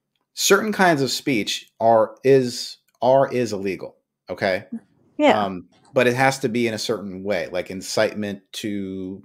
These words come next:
Speaker 1: you know, for violence or something like that.
Speaker 2: Mm-hmm.
Speaker 1: That would be considered more illegal. But if you're just telling a joke that's just offensive because of the subject matter, that's not illegal.
Speaker 2: No.
Speaker 1: So,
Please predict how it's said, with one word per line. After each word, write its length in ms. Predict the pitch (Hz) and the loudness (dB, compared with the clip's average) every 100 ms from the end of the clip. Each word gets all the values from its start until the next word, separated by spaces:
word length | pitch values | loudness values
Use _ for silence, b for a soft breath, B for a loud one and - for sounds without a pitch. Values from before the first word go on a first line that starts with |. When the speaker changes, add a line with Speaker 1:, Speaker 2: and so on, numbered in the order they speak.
| _ | _
Speaker 1:
you 120 | 101 | -12
know, 80 | 98 | -10
for 160 | - 113 | -6 0
violence 600 | 120 120 101 - - - | 4 4 2 -8 -12 -10
or 60 | |
something 240 | 90 98 87 | -8 -8 -6
like 200 | 85 - | -8 -6
that. 240 | 76 - _ b b b b b b | -10 -10 _ b b b b b b
Speaker 2:
Mm-hmm. 360 | 202 180 170 175 _ _ _ | -2 0 -4 -6 _ _ _
Speaker 1:
That 320 | 110 123 120 | 4 6 6
would 260 | 120 127 104 | 2 0 0
be 380 | 104 90 71 _ | -2 -2 -6 _
considered 400 | - 92 104 95 | -14 -6 -4 -4
more 180 | 92 90 | -4 -6
illegal. 520 | 71 90 98 82 - _ _ | -6 -4 -4 -4 -12 _ _
But 140 | 107 107 | -2 -2
if 100 | 104 | 0
you're 80 | 117 | 0
just 180 | 135 | -2
telling 280 | 139 139 131 | 0 0 2
a 80 | 104 | 0
joke 580 | 80 87 101 135 - _ _ _ _ _ | -2 0 0 -2 -12 _ _ _ _ _
that's 220 | 95 - | -6 -4
just 220 | - 101 - | -6 -8 -8
offensive 680 | 95 98 90 98 123 127 123 | -8 -6 -6 -2 0 0 -2
because 340 | 113 - 90 | -6 -4 -4
of 100 | 90 | -4
the 80 | - | -10
subject 380 | - 85 107 120 | -8 -4 -4 -4
matter, 460 | 131 135 151 147 _ | -2 0 0 -4 _
that's 180 | 95 - | -8 -4
not 140 | 110 | -4
illegal. 440 | 98 95 92 - _ _ _ _ _ | -2 -4 -6 -12 _ _ _ _ _
Speaker 2:
No. 480 | 220 226 294 262 147 | 2 6 8 8 6
Speaker 1:
So, 240 | 110 101 | 4 2